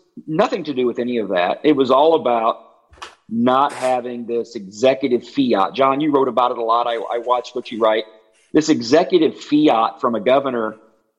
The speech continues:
doing the things he was doing was, was absolutely horrific. And, and if people listen to me, and I actually, John, did it the other day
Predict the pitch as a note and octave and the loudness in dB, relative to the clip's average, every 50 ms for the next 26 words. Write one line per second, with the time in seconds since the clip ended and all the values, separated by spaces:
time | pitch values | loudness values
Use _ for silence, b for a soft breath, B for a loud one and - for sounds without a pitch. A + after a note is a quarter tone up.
0 | _ _ _ _ _ _ B2+ A#2 A2 C#3+ D3+ E3 E3 D#3+ D3+ D3+ - D3 C#3 C3 | _ _ _ _ _ _ -8 0 4 4 4 4 4 0 0 2 2 0 0 -2
1 | B2 C#3+ C3+ B2 A#2 G#2+ G2+ F#2+ B2 C3 C3+ B2 A2 G2+ F#2+ F#2 - - - A#2 | -4 -6 -4 -4 -4 -6 0 2 4 4 4 4 2 0 -4 -6 -8 -8 -2 2
2 | B2 A#2+ A#2 A2 G2+ - A#2 A#2 A#2 A2 - - - C3+ C#3 C3+ - - B2+ B2 | 2 2 2 2 -2 -4 -2 -2 -2 -2 -2 -4 -2 0 0 -2 -2 -6 -6 -2
3 | B2 A#2 - - A2 G#2+ G#2 A2+ A2+ G#2+ A#2 A#2+ B2+ B2 - F#2+ E2 - - C3+ | -2 -2 -2 -2 -4 -4 -4 -2 0 2 4 4 4 2 -2 -8 -8 -4 -2 -2
4 | C#3 C3 C3 C#3 C#3 C#3+ - - A#3 A#3 - A#3 G#3+ E3+ C3+ C#3 E3+ F#3+ - - | 0 0 2 2 2 2 2 0 -6 -2 2 4 4 4 4 4 2 2 0 -2
5 | - D3 - B2+ A2+ A2 G#2+ G#2 A2 B2 C3 B2+ C#3+ D3+ D#3+ - - C#3 B2+ B2 | -6 -6 -4 -6 -4 -6 -6 -4 -4 -2 -2 0 -2 -2 -4 -6 -10 -8 -4 0
6 | C3+ C3 B2+ B2+ A#2+ C#3 D3+ D3+ - - B2+ C3 C3 B2+ A#2+ B2 C3+ D3 D3 C3+ | 0 0 0 0 0 0 0 0 -2 -2 0 0 0 0 2 2 4 4 4 2
7 | A#2+ - | 0 -2